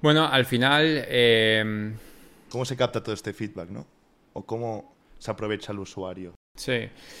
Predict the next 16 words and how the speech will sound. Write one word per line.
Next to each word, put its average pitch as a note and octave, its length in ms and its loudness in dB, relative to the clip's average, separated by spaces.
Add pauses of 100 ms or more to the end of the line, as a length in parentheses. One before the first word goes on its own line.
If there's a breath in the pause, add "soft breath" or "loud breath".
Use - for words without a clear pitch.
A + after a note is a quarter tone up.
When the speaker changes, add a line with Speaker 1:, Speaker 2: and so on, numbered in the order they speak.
(160 loud breath)
Speaker 1:
al - 80 -10
final C3+ 220 4
tenemos, C#3+ 560 0
eh, A2+ 260 -4
interactuamos A2 880 -2
con, G#2+ 760 -6
con G#2+ 180 -6
usuarios G#2+ 580 0
a A2 80 -2
través G2+ 340 -4
de, G2+ 300 -4 (100)
de G2 100 -6
muchos G2 260 -8
canales, G2 580 -8
¿no? A2+ 340 -10
Em, G2 560 -10